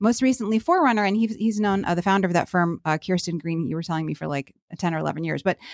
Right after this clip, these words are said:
what Forerunner has s-, sort of known for historically is these really smart prescient bets, and they've been small, but they've turned out to be great outcomes. Dollar Shave Club, Jet, Bonobos, uh, Warby Parker, Glossier. I mean, it, basically any brand that you've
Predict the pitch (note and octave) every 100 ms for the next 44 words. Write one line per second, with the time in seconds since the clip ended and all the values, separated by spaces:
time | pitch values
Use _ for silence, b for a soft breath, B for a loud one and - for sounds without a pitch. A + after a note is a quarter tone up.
0 | B C#4+ - D#4+ E4+ C#4 C4 A#3 G#3+ G#3
1 | F3+ F3+ - - A3+ F#3+ A3 A3+ G#3 F3+
2 | - G3+ G3 F3 D#3+ F3 F3 F#3 A3 D4
3 | C4+ G3 - G#3 F#3+ - - G#3+ G3+ F#3+
4 | F#3 B B B A#3 C4 A#3+ A#3 - C#4
5 | E4 C#4 A3 G#3+ G#3+ - A3+ A3 G#3+ F#3
6 | G#3+ A3+ - C#4 D#4 - E3+ D3 - G3+
7 | A3 A3+ A3 G3+ G3+ G3 - G3 F#3+ F#3+
8 | F3+ - F#3+ G3 G3+ - b b _ F#3
9 | F#3 F#3+ G3 G3 F#3+ F#3+ - - - b
10 | b - E3+ D#3+ D3+ E3 G#3+ G3+ G3+ F3+
11 | G3 G3 G3 G3 F#3+ D#3+ D3+ E3+ G#3+ A3
12 | G#3 G#3+ G#3 G3 - G#3+ G#3 - F#3+ C#4
13 | C#4 C4+ A3 - A#3+ C4 G3+ G#3 G#3 G#3
14 | F#3+ - G#3 A3 -